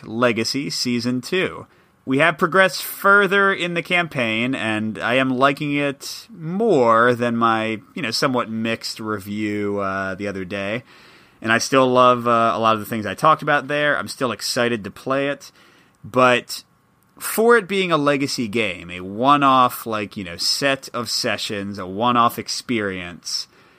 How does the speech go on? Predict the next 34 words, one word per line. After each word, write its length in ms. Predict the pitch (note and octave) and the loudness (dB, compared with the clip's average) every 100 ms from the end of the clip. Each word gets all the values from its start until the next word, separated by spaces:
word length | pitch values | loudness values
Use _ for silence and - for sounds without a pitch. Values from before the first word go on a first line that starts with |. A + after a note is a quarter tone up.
| _ | _
it's 240 | D3+ D3+ - | -2 -2 -2
not 640 | F3 F3+ F3 - - A2 | -2 2 2 2 -10 -6
good 180 | A#2 B2 | 0 0
enough. 580 | A2+ G2+ D#2 - - - _ _ _ - | 0 -4 -8 -12 -20 -20 _ _ _ -6
Like, 140 | B2 | 0
I, 240 | D3+ D#3+ - | 2 2 0
if 160 | D3 | 2
I'm 160 | F3+ F3+ | 4 4
gonna, 400 | F#3 F3 E3+ D#3+ - | 0 0 0 -2 -4
if 140 | C3+ | -2
I'm 80 | F3+ | 0
gonna 160 | F3 | 0
pay 220 | D3+ D3+ C3+ | -2 -2 0
that 260 | A#2+ A#2+ | 0 -2
much, 580 | G#2+ G#2 G2 - - - _ _ | -2 -4 -6 -8 -12 -12 _ _
or 120 | C3 | -6
somebody 460 | B2+ - G3 D3+ C#3 | -2 2 2 4 4
I 80 | A#2+ | 2
know 280 | C#3+ D#3+ C#3 | 2 4 4
is 100 | A#2 | 2
gonna 180 | A#2 | -2
pay 200 | A2 A#2 | -2 -2
that 200 | G#2 G#2 | -2 -2
much 260 | G2 G#2 G2+ | -4 -6 -6
for 200 | - A#2 | -4 -4
a 40 | |
game 180 | G#2+ A2 | -2 -4
that 60 | G#2 | -4
we 100 | A2 | -6
can 200 | A#2 G#2+ | -6 -4
literally 320 | A2+ A2+ G#2+ | -2 -2 -2
never 420 | G2 G2 A2 A#2+ | -2 0 2 2
play 320 | A2+ - A2 G2+ | 0 -2 -4 -4
again, 460 | F#2 G2+ A#2+ D3+ | -4 -4 -4 -6